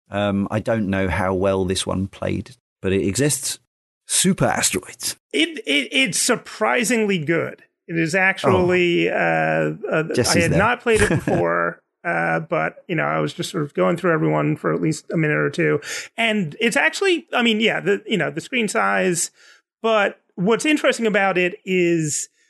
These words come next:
Speaker 2: it has a very funny mechanic where when you get hit by an asteroid, you don't die. You have a shield.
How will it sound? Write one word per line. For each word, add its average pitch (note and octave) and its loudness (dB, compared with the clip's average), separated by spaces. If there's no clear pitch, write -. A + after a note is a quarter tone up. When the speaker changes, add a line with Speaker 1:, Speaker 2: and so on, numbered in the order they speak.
Speaker 2:
it G3+ 0
has A3+ 0
a B3+ 0
very G3+ 0
funny F#3 0
mechanic E3 -2
where D#3+ 0
when F3+ 0
you E3 0
get G#3 0
hit B3 -4
by G#3 0
an F#3 -2
asteroid, F3+ -2
you D3+ -4
don't G3 -2
die. D3+ -2
You D#3 -2
have F#3+ 0
a G#3+ 2
shield. C#3+ 0